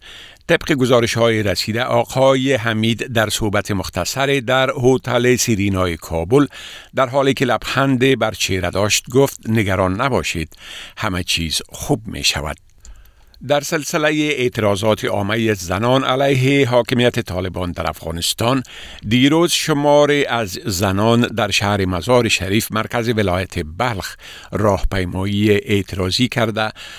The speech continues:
و تقاضا نمودند که حقوق و آزادی‌هایی که آنها در دو دههٔ گذشته به دست آورده‌اند، از آنها گرفته نشود.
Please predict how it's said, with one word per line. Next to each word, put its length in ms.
و 540
تقاضا 480
نمودند 420
که 100
حقوق 440
و 60
آزادی‌هایی 1040
که 240
آنها 540
در 280
دو 400
دههٔ 540
گذشته 600
به 120
دست 300
آورده‌اند، 720
از 180
آنها 380
گرفته 420
نشود. 480